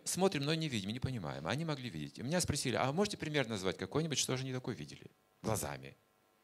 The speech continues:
что сейчас мы не видим?» Я говорю: «Да, да, могу назвать такой пример, конечно же». В Гите он даётся. Не один, а много таких примеров. Что прямо перед глазами, говорит, смотрит, но не видит. Слушает, но не слышит. Ну,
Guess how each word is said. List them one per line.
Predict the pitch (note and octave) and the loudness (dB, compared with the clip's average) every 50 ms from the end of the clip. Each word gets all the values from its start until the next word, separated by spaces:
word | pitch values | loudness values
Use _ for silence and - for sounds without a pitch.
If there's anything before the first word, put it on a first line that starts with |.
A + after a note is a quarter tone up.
| _ _ _ _ _ _ _ _ - | _ _ _ _ _ _ _ _ -2
что | - - G#2+ | 2 2 2
сейчас | - - G#2+ - D3+ D3+ C#3+ - | 4 4 4 4 4 4 2 2
мы | F2 E2+ | -4 -2
не | F#2 A2+ A#2+ | -2 -2 -4
видим?» | A2 A#2+ C3+ - - - - | -4 -6 -10 -12 -14 -16 -16
Я | - | -12
говорю: | - D#2+ E2 - | -12 -10 -4 2
«Да, | C3+ C#3+ C#3+ F2+ D#2 D2 | 4 4 6 4 2 0
да, | D2+ E2+ C#2+ - - | 0 -2 -2 -2 -4
могу | F#2 G2 - D2+ | -6 -6 -6 -6
назвать | C#2+ D2+ D2+ - - - - | -8 -8 -10 -10 -10 -10 -10
такой | - - - E2+ | -12 -16 -14 -12
пример, | - F2+ F#2 F#2+ G#2 - | -12 -10 -8 -8 -10 -10
конечно | - - - C2 - - - - | -10 -12 -12 -12 -12 -12 -14 -16
же». | - - _ _ _ _ _ _ _ _ _ _ _ _ - - - _ _ _ _ _ _ _ - - | -20 -20 _ _ _ _ _ _ _ _ _ _ _ _ -18 -18 -18 _ _ _ _ _ _ _ -20 -16
В | G#2 C3 | -12 -4
Гите | C#3+ E3 - - G2 | -2 -2 0 0 0
он | E2 D2 | -2 -2
даётся. | C#2 D#2+ C#2+ A#1+ - - - - - _ _ _ _ _ _ _ _ _ _ _ _ _ - | -2 -4 -4 -4 -8 -14 -18 -20 -20 _ _ _ _ _ _ _ _ _ _ _ _ _ -4
Не | - E3 | 2 6
один, | D#3 C#3 B2 A2 A#2+ G#2 | 6 6 8 6 4 2
а | F#2 | 2
много | G2 A2 A#2+ F#2+ D#2+ | 2 2 0 0 0
таких | D#2 - C#2 - - - | -2 -6 -10 -12 -8 -8
примеров. | - - F2 F2 D2 G1+ - - _ _ _ _ _ _ _ _ _ _ _ - | -6 -6 -4 -6 -6 -8 -10 -20 _ _ _ _ _ _ _ _ _ _ _ -12
Что | - - A#2+ | -10 -8 0
прямо | - E3 E3+ C#3+ | 4 6 6 6
перед | - D#3 C#3+ | 8 4 6
глазами, | C3 D3+ D#3 D3+ F3 F3 E3+ | 8 6 6 8 8 6 6
говорит, | C3+ A2+ A2 - | 6 4 2 0
смотрит, | - - - - E3 F3 - G#2+ - - - | -2 -4 0 4 4 4 4 2 -2 2 2
но | C3+ C3+ A2+ B2 - - - | 2 2 0 -4 -10 -16 -10
не | A2+ A#2+ G#2 | -8 -6 -6
видит. | D2 - - - - _ _ _ _ _ - - - _ _ _ _ - | -6 -8 -12 -14 -20 _ _ _ _ _ -20 -20 -20 _ _ _ _ -10
Слушает, | - - F3 - - A#2 - - | -2 0 2 2 2 0 2 2
но | C3 - - - - - _ _ _ _ _ - | 0 0 0 -6 -20 -20 _ _ _ _ _ -6
не | A2+ A2 | -4 -4
слышит. | G#2+ - D2 - - - - _ _ _ _ _ - | -4 -4 -6 -8 -8 -8 -14 _ _ _ _ _ -10
Ну, | - C3+ C3+ | -8 -8 -8